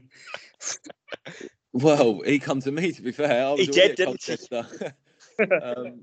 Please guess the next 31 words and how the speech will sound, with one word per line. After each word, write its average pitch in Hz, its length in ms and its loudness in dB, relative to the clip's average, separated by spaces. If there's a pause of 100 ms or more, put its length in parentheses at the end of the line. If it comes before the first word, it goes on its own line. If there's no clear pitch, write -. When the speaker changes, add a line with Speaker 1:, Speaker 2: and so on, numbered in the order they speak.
Speaker 2:
yeah, 143 220 -6
I - 20 -6
was 139 160 -10
already 135 240 -12
there. 147 240 -6
And 113 120 -10
then 113 80 -14
obviously 113 280 -18
when 107 180 -14
I, 107 220 -14
when 110 180 -14
I 110 80 -10
heard 110 200 -6
he 110 80 -10
was 104 100 -16
coming 104 280 -12
in, 110 260 -14 (600)
look, 98 300 -4
I, 92 200 -8 (200)
I 92 80 -14
like, 95 320 -10 (120)
I've 92 120 -14
got 98 100 -10
nothing 95 240 -12
against 104 320 -12
him. 92 140 -10
He 95 80 -12
knows 98 240 -8
that. 87 260 -12
Um, 90 540 -12 (140)
and 87 260 -16